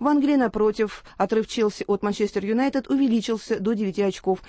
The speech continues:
Челси в гостях обыграл Болтон два ноль, а Манчестер Юнайтед на своём поле сыграл в ничью с Сандерлендом ноль ноль. Челси в тридцати четырёх матчах набрал восемьдесят пять очков, Манчестер Юнайтед — семьдесят шесть.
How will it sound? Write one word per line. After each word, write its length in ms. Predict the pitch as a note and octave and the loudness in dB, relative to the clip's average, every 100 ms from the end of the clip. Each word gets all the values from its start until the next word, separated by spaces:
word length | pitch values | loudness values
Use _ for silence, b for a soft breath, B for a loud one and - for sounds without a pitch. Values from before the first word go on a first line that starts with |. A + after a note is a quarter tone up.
| B B | B B
Челси 380 | C#4+ C#4+ - - | 0 0 0 -4
в 60 | |
гостях 380 | F#3+ G#3 G#3 G3 | -2 0 0 0
обыграл 360 | F#3 F#3+ G3+ - | -2 -2 -2 -2
Болтон 600 | G3 F#3 F#3+ E3+ F#3 F3+ | -4 0 0 0 -4 -4
два 240 | F#3 F#3 | -4 -2
ноль, 240 | F#3 C4+ C4 B B B | 0 0 -2 B B B
а 120 | C4+ | 2
Манчестер 480 | B3 A#3 G#3+ G#3+ - | 2 2 0 0 -2
Юнайтед 540 | G3+ A#3 C#4 C4+ C4 | 0 2 2 0 0
на 100 | B3 | 0
своём 340 | A3+ G3 F3+ F3+ | 0 0 -2 -2
поле 220 | C4+ B3+ | -2 -2
сыграл 400 | A3 G#3+ B3+ F#3+ | -2 0 0 0
в 60 | |
ничью 400 | F#3 F#3 - F#3+ | 0 -2 -2 -4
с 40 | F#3 | -2
Сандерлендом 720 | B3+ C4 A#3+ A#3 A#3 A3 A3+ | 0 0 0 0 0 0 0
ноль 280 | G3 G3 G3+ - | 0 0 0 -2
ноль. 320 | F#3+ F#3 F#3 B B | -2 -2 -4 B B
Челси 440 | - D4 B3+ D4 | 0 0 0 -4
в 60 | - | -2
тридцати 420 | A#3+ - A3 B3 | -4 -4 -4 -6
четырёх 400 | - C4 A#3 F#3+ | -4 -2 -2 0
матчах 380 | G3 F#3 - - | -2 -2 -6 -4
набрал 340 | F#3+ F#3 F#3+ - | -4 0 0 -2
восемьдесят 600 | F3+ F3+ F3 F3+ G3+ C#4+ | -4 -4 -4 -6 -4 -2
пять 160 | C#4+ | 0
очков, 320 | C4+ - C#4 | -2 -4 -4
Манчестер 480 | A3 G3+ - F#3 F3+ | -2 -2 -2 -4 -4
Юнайтед — 480 | F#3 G3+ B3 B3 B3+ | -2 -2 -2 -4 -8
семьдесят 640 | - - G3+ F#3 G3 G#3 - | -10 -6 -4 -4 -6 -8 -10
шесть. 500 | - G3+ F#3+ - | -4 -2 -2 -6